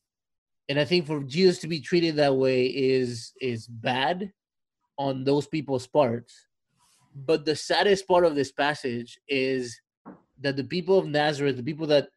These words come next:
saw Jesus growing up, the people that interacted with him every day, that could potentially, in a logical sense, could have drawn the most blessing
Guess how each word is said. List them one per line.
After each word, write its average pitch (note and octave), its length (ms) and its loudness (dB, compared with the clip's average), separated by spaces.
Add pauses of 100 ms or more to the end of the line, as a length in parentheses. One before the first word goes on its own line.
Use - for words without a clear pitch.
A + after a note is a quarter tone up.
(1400)
saw F3 380 2
Jesus E3+ 360 -2
growing D#3 380 -2
up, D#3 140 0
the C#3+ 80 -2
people D3+ 220 -6
that D3 200 2
interacted C#3+ 480 -2
with D3 160 -4
him D3 140 -2
every C#3 220 -2
day, C3+ 460 0 (600)
that C#3 340 0
could E3+ 220 -2
potentially, F3+ 640 2
in D3+ 100 0
a C#3+ 60 4
logical D3 800 2
sense, B2 640 -4 (540)
could E3+ 140 0
have D3+ 160 0
drawn D3+ 640 -2
the D3 80 0
most D3 380 -2 (140)
blessing E3+ 800 -2